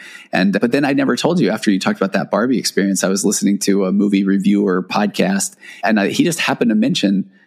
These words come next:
that he said how hard it was to get a seat or that sort of thing. And then he just said when he goes, he has to sit, he likes to sit in the same area. And he said, "I always go by myself the first time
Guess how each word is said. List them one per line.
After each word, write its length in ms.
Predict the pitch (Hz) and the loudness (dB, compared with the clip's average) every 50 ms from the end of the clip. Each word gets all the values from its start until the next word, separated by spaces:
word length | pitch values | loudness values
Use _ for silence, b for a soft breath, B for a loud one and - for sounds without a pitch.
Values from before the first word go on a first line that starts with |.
| b b - | b b -2
that 400 | - 95 98 95 80 - - _ _ | -2 0 0 0 -2 -4 -8 _ _
he 260 | - 117 107 101 95 | -2 0 0 2 0
said 220 | - - 101 90 92 | 0 0 0 0 0
how 180 | - 87 95 | 0 0 0
hard 220 | 101 101 98 101 92 | 0 0 0 0 0
it 100 | 71 62 | 0 0
was 280 | 90 87 80 90 90 | 0 0 0 -2 -2
to 120 | - - 78 | -2 -2 -2
get 140 | - 71 71 | 0 0 -2
a 40 | |
seat 500 | - - - 95 90 87 85 82 85 - - | -2 0 0 0 2 2 2 0 0 -2 -2
or 80 | 82 80 | -2 -2
that 180 | - - - | 0 -2 -2
sort 180 | - - 90 80 | -2 -2 -2 0
of 60 | - - | 0 0
thing. 220 | 87 85 82 73 | 0 0 0 0
And 80 | 73 95 | 2 2
then 60 | 98 | 2
he 100 | 110 101 | 2 2
just 140 | 92 - - | 0 0 0
said 160 | - 101 95 | 0 0 0
when 120 | 92 87 107 | 0 0 0
he 80 | 95 | 0
goes, 460 | 82 - 92 104 95 80 80 71 - - | 0 0 -2 0 0 -2 -2 -2 -2 -2
he 80 | 90 | 0
has 220 | 82 82 78 - - | 0 0 -2 -2 -2
to 160 | - 85 85 | -2 -2 -2
sit, 300 | - - - 85 - - | -2 -2 -2 -2 -2 -2
he 160 | 85 82 76 90 | -2 -2 0 0
likes 220 | 87 82 - - | 0 -2 -2 -4
to 60 | - | -4
sit 140 | - - - | -4 -4 -2
in 40 | - | -2
the 60 | 80 | -2
same 280 | - - 95 92 104 117 | -2 0 0 0 2 2
area. 400 | 104 104 107 98 98 101 104 101 B B B B B | 0 0 0 0 0 0 -2 -4 B B B B B
And 80 | - 92 | 0 0
he 60 | 92 | 0
said, 200 | 90 - 101 90 | 0 0 0 0
"I 120 | 85 87 80 | 0 0 0
always 260 | 82 92 95 104 - | 0 0 0 0 0
go 380 | - 101 90 87 82 82 - - _ _ _ - | 0 0 0 0 0 -2 -4 -8 _ _ _ -6
by 140 | - 78 | -2 0
myself 500 | 82 87 - - - 95 95 101 101 - - | 0 0 0 0 0 0 0 -2 -4 -4 -4
the 80 | - | -2
first 280 | - - 98 101 - - | 0 0 0 0 -2 -2
time 320 | - 82 82 82 90 - | -2 0 0 0 -2 -4